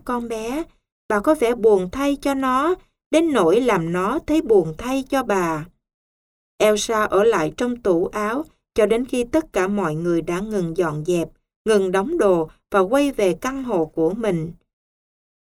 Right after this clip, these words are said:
"Biết thừa mẹ đang ngồi trước phòng khách nhà mẹ để chờ nó."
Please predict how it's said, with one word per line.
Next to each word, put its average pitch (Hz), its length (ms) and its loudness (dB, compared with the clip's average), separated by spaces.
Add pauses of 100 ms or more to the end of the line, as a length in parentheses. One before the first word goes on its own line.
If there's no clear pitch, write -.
(440)
"Biết 294 300 2
thừa 196 320 6
mẹ 175 300 0
đang 247 260 0
ngồi 185 220 2
trước - 340 -2
phòng 175 260 0
khách 302 240 -4
nhà 202 200 2
mẹ 170 280 -2
để 180 260 2
chờ 180 240 2
nó." 180 400 -4